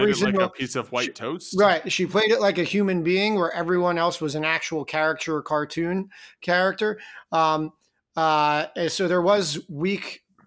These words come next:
Speaker 1: points in that movie as well. But, um, the strengths of that movie was Gaston, and I, like, by Luke, uh, whatever his name is, he was just amazing.
Speaker 2: Luke Evans.
Speaker 1: Luke Evans was honestly the perfect typecat, like, the per-, the perfect actor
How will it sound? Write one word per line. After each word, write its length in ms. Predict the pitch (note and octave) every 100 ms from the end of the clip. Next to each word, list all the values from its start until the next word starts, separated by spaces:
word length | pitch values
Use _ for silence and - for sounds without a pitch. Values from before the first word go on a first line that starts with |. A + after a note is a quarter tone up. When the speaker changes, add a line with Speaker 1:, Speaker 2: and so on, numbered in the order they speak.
| _ -
Speaker 1:
points 380 | F#3 F#3 F#3+ D#3
in 80 |
that 200 | D#3+ F3
movie 280 | F3+ E3+ D#3
as 200 | D#3 C3+
well. 360 | D3 E3 F#3+ F#3+ - - _ -
But, 460 | F3 D#3+ D#3 - D#3+
um, 460 | D3 D3 C#3 C#3+ -
the 100 | D#3+
strengths 420 | - G3 G3+ -
of 60 | F3
that 160 | E3
movie 260 | E3 D#3 D#3
was 160 | C#3
Gaston, 540 | A#2+ D3 C#3 E3 D3+ D3
and 160 | C#3 -
I, 300 | D3+ D#3 D#3 -
like, 300 | D3+ C3+ C3
by 160 | D3
Luke, 360 | D3 D#3 D#3 - F3+
uh, 460 | D3+ C#3+ C#3+ C#3 C3+
whatever 420 | C3+ D3+ C#3 C#3
his 140 | C3+
name 180 | C#3 C#3
is, 300 | C#3+ C#3 - F#3
he 120 | D3+
was 120 | C3
just 180 | C3 -
amazing. 440 | C3 C3+ C3 C#3 C#3
Speaker 2:
Luke 200 | C#3 E3
Evans. 580 | E3 F#3 E3+ B2+ G#2+ D#3
Speaker 1:
Luke 200 | F#3+ F3
Evans 400 | E3+ D#3 D3 B2+
was 300 | C#3+ A#2+ -
honestly 480 | G3 G3 G3 F#3 F3
the 120 | D3+
perfect 360 | - D#3 C#3+ -
typecat, 500 | D#3 D3 - C3+ C3+ -
like, 340 | A3 E3+ C#3+ C3+
the 80 |
per-, 220 | C3+ F3 F3+
the 120 | D#3
perfect 360 | - E3+ D3 D#3
actor 460 | D3 - C3+ C3